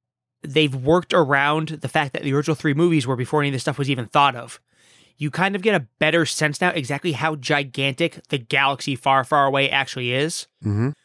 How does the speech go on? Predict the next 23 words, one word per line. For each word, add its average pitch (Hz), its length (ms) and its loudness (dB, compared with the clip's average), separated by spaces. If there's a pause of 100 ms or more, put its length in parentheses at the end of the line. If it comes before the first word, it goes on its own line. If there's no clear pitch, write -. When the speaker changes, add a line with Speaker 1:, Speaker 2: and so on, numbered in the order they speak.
(320)
Speaker 1:
Um, 131 380 0
that 139 220 -2 (240)
you 156 180 -6
could 165 140 0
have 165 220 0
these 147 180 -4
characters 165 520 2
be 143 200 -2
completely 180 640 -2
independent 151 600 0
of 131 60 0
everything, 123 360 0
but 123 120 -2
it 123 80 -4
all 147 140 2
still 151 180 0
makes 139 220 -2
sense - 380 -4 (960)
because 147 320 0
everything's 156 380 0
so 151 120 2
far 135 220 2
apart. 117 340 -4